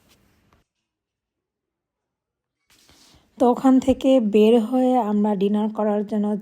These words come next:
জাহির কাবাবে চলে গেলাম, যেহেতু একটু রাত হয়ে গিয়েছিল। অন্য কোথাও গেলে আর বাচ্চারা দেখা যায় এই কাবাবগুলোই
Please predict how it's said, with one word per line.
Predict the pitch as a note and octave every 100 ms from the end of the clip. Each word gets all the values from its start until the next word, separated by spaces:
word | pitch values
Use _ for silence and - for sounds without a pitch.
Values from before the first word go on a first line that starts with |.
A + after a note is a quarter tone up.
| -
জাহির | G3 F#3+ A3+ A3
কাবাবে | A#3 G3 F#3+ F#3+
চলে | G#3 F#3 F#3+
গেলাম, | G3 F#3+ D#4
যেহেতু | B3+ A3 G#3+ A3+
একটু | A3 A3+
রাত | G#3+ G3+ G#3
হয়ে | - A#3 A#3
গিয়েছিল। | G#3+ A#3 A3 - A#3 E4 - - - - - -
অন্য | B3 C4 C#4 C#4 C4+
কোথাও | B3+ - C4 B3+
গেলে | A3 A3+ A#3 A#3
আর | A3+ G#3
বাচ্চারা | G3 G#3 - A3 G#3
দেখা | G#3+ A3
যায় | A3 G#3+
এই | G#3 G#3+ G#3+ -
কাবাবগুলোই | G3 G#3 G3+ G#3+ A3+ A3+